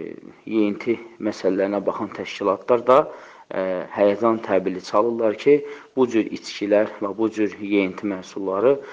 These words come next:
əlbəttə ki, mədə xoralarına, yaz və qastit və qeyri, e, qeyri insan orqanlarına ciddi fəsad verməkdədir və zərər verməkdədir.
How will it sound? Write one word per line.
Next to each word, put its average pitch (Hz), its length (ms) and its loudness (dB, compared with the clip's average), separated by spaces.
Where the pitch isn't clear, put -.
əlbəttə 107 480 0
ki, - 200 -4
mədə 107 360 -2
xoralarına, 110 760 2
yaz 117 360 4
və 104 200 2
qastit 104 440 -6
və 101 160 2
qeyri, 113 400 4
e, 104 160 2
qeyri 117 320 4
insan 107 320 -4
orqanlarına 101 640 -4
ciddi 110 460 0
fəsad 107 460 -6
verməkdədir 101 640 -2
və 95 80 2
zərər 101 320 4
verməkdədir. 95 800 -2